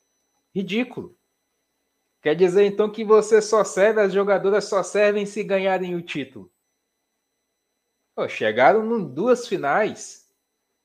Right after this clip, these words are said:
Uma seleção em to-, total reformulação. Caiu em muitos erros? Caiu. Mas é natural.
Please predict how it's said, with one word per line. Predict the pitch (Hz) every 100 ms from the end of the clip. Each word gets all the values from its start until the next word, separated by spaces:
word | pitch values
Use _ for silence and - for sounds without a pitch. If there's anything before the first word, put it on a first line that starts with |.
| _ _ _ _ _ -
Uma | 110
seleção | - 160 170 165 175 185
em | 190 180 180
to-, | 185 180 180
total | 190 180 180 202
reformulação. | 202 202 190 196 180 143 - 151 190 117 - _ _ _ _
Caiu | 151 147 151 214 214
em |
muitos | 175 180 175 135 147
erros? | 180 175
Caiu. | - 190 160 175 202 - _ _ _ 120
Mas | 135 143
é | 147
natural. | 151 - 156 107 117 131 98